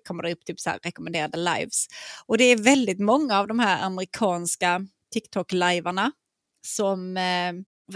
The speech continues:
så får de frågor om typ Putin eller Ryssland eller vad som händer i Ukraina överlag, bla bla bla. Och i princip alla av dem bara sa att, "Ja, nej, jag tänker inte prata om det här, eh, för respekt att vi alla tycker olika och bla bla bla bla bla." Jag bara, "Ursäkta?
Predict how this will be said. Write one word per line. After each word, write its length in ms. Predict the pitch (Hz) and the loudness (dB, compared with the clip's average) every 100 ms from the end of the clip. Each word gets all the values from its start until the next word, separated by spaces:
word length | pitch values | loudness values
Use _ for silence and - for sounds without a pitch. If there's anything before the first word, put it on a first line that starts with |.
| - | -2
så 120 | - 220 | -2 4
får 180 | 277 | 4
de 120 | 226 208 | 4 2
frågor 400 | 233 226 196 185 | 6 6 6 2
om 160 | 233 | 2
typ 320 | 226 160 - | -2 -4 -2
Putin 380 | - 233 233 220 | 6 6 6 4
eller 160 | 196 185 | 2 0
Ryssland 440 | 220 - 202 202 | 0 2 0 0
eller 140 | 175 180 | -2 -2
vad 120 | 190 | 0
som 100 | 196 | 0
händer 220 | 214 202 | 0 0
i 60 | 196 | -4
Ukraina 380 | - 202 196 | 0 0 2
överlag, 420 | 185 196 214 208 202 | 0 2 2 2 -2
bla 140 | - | -4
bla 120 | - | -2
bla. 280 | 220 196 202 - - - - - | 4 4 2 -4 -16 -14 -14 -10
Och 240 | - 240 - _ - | 6 6 6 _ -2
i 140 | 294 285 | 2 2
princip 480 | - 294 277 247 233 - | 2 -2 0 -2 -2 2
alla 440 | 240 254 240 214 | 6 6 6 6
av 180 | 240 196 | 4 2
dem 280 | - 196 - _ _ _ - | -2 -4 -8 _ _ _ 2
bara 260 | 220 202 202 | 4 6 6
sa 280 | - 190 180 | 6 6 6
att, 280 | 180 - - - - | 4 0 -14 -14 -2
"Ja, 220 | 233 262 | 6 8
nej, 120 | 254 | 8
jag 100 | 254 | 4
tänker 140 | 254 233 | 4 -2
inte 100 | - - | -4 -4
prata 240 | 220 226 | -2 -2
om 80 | 214 | 0
det 80 | 214 | 0
här, 460 | 214 196 185 208 | 2 0 -2 -4
eh, 160 | 185 190 | -4 -2
för 160 | - | 0
respekt 500 | 214 202 - 214 - | 2 4 4 0 0
att 160 | 196 - | -4 -2
vi 60 | - | 0
alla 220 | 202 190 | 2 2
tycker 400 | - 202 196 196 | 0 -4 -2 0
olika 540 | 202 180 170 - 190 | 0 2 0 -2 -4
och 60 | 185 | -4
bla 220 | 190 196 | -2 -2
bla 160 | 196 180 | -2 -2
bla 140 | 196 190 - | -2 -4 -8
bla 120 | 214 | -10
bla." 280 | 185 190 196 _ | -6 -8 -10 _
Jag 120 | 214 202 | -6 -4
bara, 100 | 202 | 0
"Ursäkta? 380 | 226 - 311 | 0 2 0